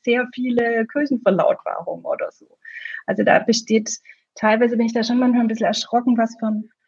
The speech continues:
Unwissen da auch bei manchen Leuten besteht. Also wie wenn, also auch gesamtgesellschaftliche Debatten oder, ähm, wie spurlos vorübergegangen sind an einem bestimmten kirchlichen oder theologischen Milieu,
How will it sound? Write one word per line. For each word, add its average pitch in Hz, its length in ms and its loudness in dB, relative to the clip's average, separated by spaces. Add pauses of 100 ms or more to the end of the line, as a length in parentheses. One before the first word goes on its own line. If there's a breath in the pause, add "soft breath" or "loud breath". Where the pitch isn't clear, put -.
(880 soft breath)
Unwissen 262 760 4
da 202 260 4
auch 190 180 6
bei 214 140 2
manchen 190 400 -2
Leuten 180 360 0
besteht. 185 520 0
Also 202 200 0
wie 214 140 0
wenn, 202 380 -2
also 208 260 0
auch 202 160 2
gesamtgesellschaftliche 208 1000 0
Debatten 202 640 -2
oder, 190 500 2
ähm, 196 480 -4 (320)
wie 208 220 -2
spurlos 240 720 4
vorübergegangen 233 840 2
sind 226 140 0
an 208 160 -2
einem 214 80 -4
bestimmten 226 800 -2 (440 loud breath)
kirchlichen 247 520 2
oder 214 160 2
theologischen 226 640 2
Milieu, 226 640 2